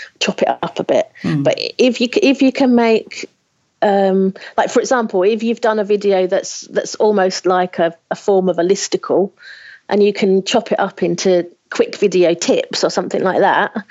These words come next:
Speaker 1: and make them into a series, then that's a good way of repurposing. Um, and if you can just, um, post excerpts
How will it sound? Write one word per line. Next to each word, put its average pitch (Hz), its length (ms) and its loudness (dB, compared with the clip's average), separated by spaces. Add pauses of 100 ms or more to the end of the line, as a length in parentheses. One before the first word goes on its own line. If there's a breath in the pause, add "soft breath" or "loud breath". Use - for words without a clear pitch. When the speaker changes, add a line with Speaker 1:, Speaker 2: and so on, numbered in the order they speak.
(160 loud breath)
Speaker 1:
and 196 100 0
make 196 160 2
them 190 120 2
into 185 220 0
a 165 40 0
series, 180 680 2
then 170 180 0
that's 175 220 -2
a 175 40 -12
good 156 200 -2
way 151 160 0
of 160 100 -6
repurposing. - 720 -4 (840 loud breath)
Um, 185 440 2 (220)
and 226 140 2
if 240 160 2
you 202 60 -4
can 233 140 0
just, - 300 0 (680)
um, 190 320 2 (460)
post 208 300 0
excerpts - 800 -2